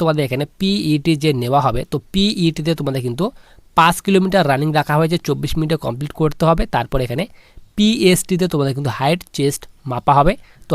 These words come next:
হাইট বলা হচ্ছে একশো সত্তর সেন্টিমিটার হাইট হতে হবে। চেস্টের কথা বলা হয়েছে আশি সেন্টিমিটার নরমালের চেস্ট হতে হবে এবং পাঁচ সেন্টিমিটার চেস্ট কিন্তু ফুলাতে হবে, অর্থাৎ তোমার চেস্ট কিন্তু এখানে আশি থেকে পঁচাশি সেন্টিমিটার চেস্ট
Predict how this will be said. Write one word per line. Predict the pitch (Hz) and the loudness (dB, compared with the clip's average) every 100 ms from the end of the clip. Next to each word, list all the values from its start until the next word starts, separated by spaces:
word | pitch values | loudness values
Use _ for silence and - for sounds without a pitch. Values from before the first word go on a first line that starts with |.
| 120 | 2
হাইট | 139 175 170 | 2 2 4
বলা | 175 | 4
হচ্ছে | 175 143 | 4 0
একশো | 123 156 - | 0 -2 -2
সত্তর | 135 160 151 | -2 -2 0
সেন্টিমিটার | 160 151 160 160 156 | 0 0 -2 0 0
হাইট | 113 131 147 | 0 -2 -2
হতে | 156 156 | 0 0
হবে। | 160 247 - - - - - | 0 -2 -6 -20 -20 -4 2
চেস্টের | 190 - 196 | 2 2 -2
কথা | 190 185 180 | 0 2 4
বলা | 180 | 4
হয়েছে | 180 180 - 135 | 4 4 0 0
আশি | - 175 | -2 -2
সেন্টিমিটার | 180 170 175 175 175 151 | 0 0 0 0 0 0
নরমালের | 127 135 147 160 - | 0 2 2 0 0
চেস্ট | 170 - 170 | -4 -2 -2
হতে | 170 | 2
হবে | 170 185 135 | 2 2 0
এবং | 170 - - _ - - - | -2 -6 -20 _ -20 -20 0
পাঁচ | 170 180 - | 2 2 2
সেন্টিমিটার | 196 185 202 185 196 190 | 0 2 2 2 2 2
চেস্ট | 165 160 - | 0 -2 -2
কিন্তু | 170 170 | -2 -2
ফুলাতে | - 135 127 156 | -2 0 2 2
হবে, | 151 180 147 | 0 2 0
অর্থাৎ | 156 120 104 - - | 2 -2 -2 -14 -6
তোমার | 151 147 - | -4 -2 -2
চেস্ট | 190 185 | -2 -2
কিন্তু | 190 170 147 | -2 0 -2
এখানে | 139 123 | -2 -4
আশি | 123 175 | -4 -4
থেকে | 131 160 208 - _ - - | -4 -4 -6 -8 _ -18 -4
পঁচাশি | 185 - 190 180 202 | -2 2 2 2 0
সেন্টিমিটার | 180 165 170 160 170 - | 0 0 0 0 -2 -2
চেস্ট | 151 151 | -2 -4